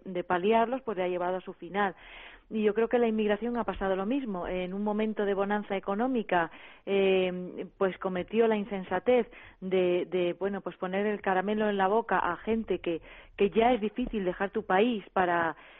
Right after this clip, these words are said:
para empezar una vida, no sé si mejor, pero una vida más digna en otro sitio, eh, dispuesto a trabajar, porque yo siempre hablo de la inmigración en positivo. Hombre, luego hay gente,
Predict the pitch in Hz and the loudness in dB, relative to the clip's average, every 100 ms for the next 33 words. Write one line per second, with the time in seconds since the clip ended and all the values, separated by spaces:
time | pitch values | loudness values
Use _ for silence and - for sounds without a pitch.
0 | - - 190 185 185 202 226 214 202 214 | -4 2 4 2 0 0 2 0 0 4
1 | 214 196 190 185 180 170 208 226 269 277 | 4 6 4 2 -2 -4 -2 0 0 -4
2 | 269 262 247 240 254 233 214 220 220 214 | -4 -4 0 0 2 2 2 2 0 0
3 | 208 202 185 233 208 170 185 220 208 269 | -2 -2 -2 -2 -2 -6 -6 -6 -6 -6
4 | - 269 311 - - - - 196 208 - | -4 -6 -6 -10 -20 -18 -8 -4 -4 0
5 | 226 220 220 208 202 190 185 262 285 277 | 0 2 -2 0 0 0 2 4 4 2
6 | 196 196 220 240 269 247 214 220 254 247 | -2 0 -2 -4 -2 2 2 2 2 2
7 | 214 196 190 180 - 220 233 208 190 185 | 0 -2 -6 -6 -6 -4 -4 -4 -8 -8
8 | 254 262 175 185 262 180 180 196 190 202 | -6 -4 -4 -2 -2 -2 -2 -2 -4 -6
9 | 196 254 | -4 -4